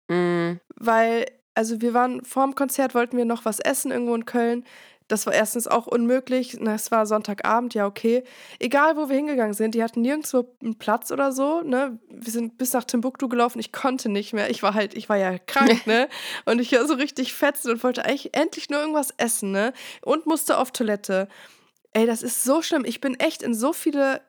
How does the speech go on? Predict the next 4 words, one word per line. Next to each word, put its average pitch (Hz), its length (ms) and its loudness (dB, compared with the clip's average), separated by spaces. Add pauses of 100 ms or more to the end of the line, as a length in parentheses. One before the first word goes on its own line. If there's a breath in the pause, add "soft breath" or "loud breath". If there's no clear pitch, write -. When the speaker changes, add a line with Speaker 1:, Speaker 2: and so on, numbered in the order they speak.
(100)
Speaker 2:
Läden 269 340 0
gegangen 214 440 0 (480 soft breath)
und 240 240 -2 (320)
manche 254 600 0